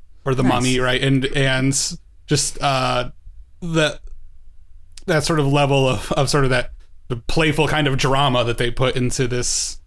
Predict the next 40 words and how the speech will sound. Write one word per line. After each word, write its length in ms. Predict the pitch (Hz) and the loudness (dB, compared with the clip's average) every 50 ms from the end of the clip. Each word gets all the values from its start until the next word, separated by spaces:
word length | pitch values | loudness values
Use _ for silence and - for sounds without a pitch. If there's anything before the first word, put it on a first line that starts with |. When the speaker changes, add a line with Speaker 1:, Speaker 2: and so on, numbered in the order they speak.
| - - - | -20 -10 -6
Speaker 1:
this 100 | 139 139 | -2 0
Speaker 2:
Mm-hmm. 80 | 135 | 2
Speaker 1:
sort 180 | 135 117 113 131 | 2 2 2 0
of 80 | 120 - | 0 0
silly 380 | - - 139 127 127 120 120 | 0 0 0 0 0 0 -2
retro 760 | 113 117 117 120 123 - - 139 127 120 117 117 120 117 117 - - - - - - | -2 -2 -2 -2 0 0 0 0 0 0 0 0 0 -2 -4 -8 -16 -20 -14 -4 -2
novelty 460 | 143 135 123 127 123 127 123 123 120 | 0 2 2 2 0 -2 -2 -2 -2
song. 440 | 117 - 135 131 131 120 123 127 - - - - | -2 -4 -4 -6 -8 -8 -10 -12 -14 -16 -14 -8
Um, 440 | - 127 123 117 120 120 117 117 117 - - - - - - - - - - - - - - - - | -4 -2 -2 -2 -2 -4 -6 -8 -10 -14 -18 -20 -20 -20 -20 -20 -20 -20 -20 -20 -20 -20 -12 -4 0
I 60 | 143 | 2
remember, 200 | 147 147 143 139 | 4 4 4 2
I 80 | 135 139 | 2 2
remember 260 | 143 139 139 139 135 | 2 2 2 2 2
that 340 | 123 123 120 120 113 - - | 2 2 0 0 0 2 4
super 300 | - - 131 117 120 120 | 4 4 4 4 2 2
distinctly. 600 | 120 - - - 143 139 - - - - 143 - _ _ _ _ _ _ _ - - - | 2 2 2 2 0 -2 -4 -6 -8 -10 -10 -12 _ _ _ _ _ _ _ -20 -8 -4
Speaker 2:
I 60 | 127 | -2
wonder 300 | 127 123 131 135 135 135 127 | 0 2 2 2 2 2 2
if 80 | 117 | 0
Spencer 500 | - - - - 143 135 135 127 - 127 | -2 -6 -4 -2 0 0 0 0 -2 -4
Charnas 580 | 120 - - - 127 131 131 131 127 113 - - | -4 -2 -2 0 2 2 2 0 0 -2 -2 -2
of 200 | 120 113 110 - - | -2 -2 -4 -4 -4
Ice 300 | 104 117 120 123 - - | -4 -2 -2 -2 -2 -2
Nine 240 | 127 117 113 113 107 | -2 -2 -2 -4 -4
Kills 320 | - 131 127 123 123 117 | -2 -2 0 0 0 -2
was 140 | 113 107 107 | -4 -6 -6
in 80 | 110 | -6
the 80 | 107 113 | -6 -6
crowd 360 | - - 113 107 107 104 101 | -6 -6 -4 -4 -4 -4 -6
too, 220 | - - 120 117 107 | -4 -4 -2 -2 -4
and 120 | 101 101 | -4 -6
that's 220 | 104 104 98 - - | -6 -8 -8 -8 -10
why 280 | 113 107 104 104 104 104 147 196 190 | -8 -8 -8 -8 -8 -8 -6 -6 -6
<laughs> 40 | - | -4
they, 160 | 156 156 151 | -4 -4 -2
they 260 | 131 147 143 139 135 | 0 0 0 0 0
wrote, 300 | 135 139 135 131 131 - | 0 0 0 0 -2 -2
uh, 580 | - 120 117 117 113 117 117 113 107 101 98 117 - - | -4 -4 -2 -2 -2 -2 -2 -4 -6 -6 -8 -12 -8 -4
the 200 | 117 123 110 110 | -2 -2 0 0
Hollywood, 600 | 113 120 151 151 135 131 131 131 127 123 123 123 | 0 0 0 2 2 2 2 2 2 0 -2 -6